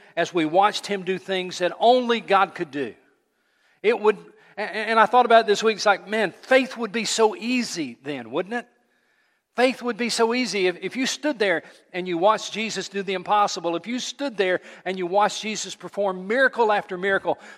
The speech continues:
man, faith would be so easy if we'd been eyewitnesses to the miracles of Jesus. Now, here's an incredible fact. I discovered this this week as I was reading the text. Here's an incredible fact. Most of the miracles that Jesus did,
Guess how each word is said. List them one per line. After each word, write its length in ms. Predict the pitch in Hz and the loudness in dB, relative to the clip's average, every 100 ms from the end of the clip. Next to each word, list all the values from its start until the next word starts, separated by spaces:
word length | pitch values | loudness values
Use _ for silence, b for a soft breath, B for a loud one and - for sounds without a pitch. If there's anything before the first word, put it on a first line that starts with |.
| B | B
man, 280 | 180 185 151 | -8 -6 -8
faith 500 | - 208 220 226 202 | -8 -2 -2 -2 -6
would 160 | 185 | -4
be 240 | 170 165 143 b b b | -2 -2 -4 b b b
so 380 | - - 202 180 | -10 -4 -2 -4
easy 560 | 190 202 190 156 123 | -8 -8 -8 -8 -8
if 120 | 123 160 | -10 -8
we'd 140 | 160 | -8
been 140 | 160 156 | -4 -2
eyewitnesses 720 | 156 139 156 131 - 139 - | -2 -2 -8 -10 -14 -12 -12
to 140 | 147 | -12
the 40 | 135 | -10
miracles 400 | 131 123 123 113 | -10 -10 -14 -16
of 60 | |
Jesus. 540 | 113 123 107 - - - _ _ _ _ _ _ _ _ _ _ _ _ _ _ | -16 -14 -14 -16 -18 -18 _ _ _ _ _ _ _ _ _ _ _ _ _ _
Now, 200 | 170 143 - | -2 -2 -2
here's 280 | 220 277 | -4 -4
an 80 | 240 | -4
incredible 420 | 208 - 208 175 | -6 -2 -2 -2
fact. 460 | 156 151 123 - _ _ _ _ _ _ _ _ _ | -4 -4 -6 -12 _ _ _ _ _ _ _ _ _
I 60 | 185 | -4
discovered 480 | 190 - 233 202 170 | -2 0 2 2 2
this 200 | 170 - | -2 -4
this 200 | 170 - | -6 -4
week 160 | 175 | -6
as 120 | 156 170 | -2 -2
I 60 | |
was 140 | 156 151 | -2 -4
reading 240 | 175 156 | -6 -6
the 80 | 143 | -6
text. 400 | 180 165 151 170 - b - | -2 -2 -2 -10 -18 b -6
Here's 200 | 247 226 | -4 -4
an 60 | |
incredible 440 | 226 - 196 170 160 | -8 -2 -2 -2 0
fact. 280 | 185 143 | 0 -2
Most 440 | 170 220 285 - - | -4 2 2 2 -6
of 100 | 180 | -6
the 80 | 170 | -4
miracles 420 | 170 190 208 190 | -2 -2 -2 -6
that 140 | 165 | -8
Jesus 360 | 139 180 156 - | -8 -10 -10 -10
did, 320 | 151 170 208 | -8 -8 -10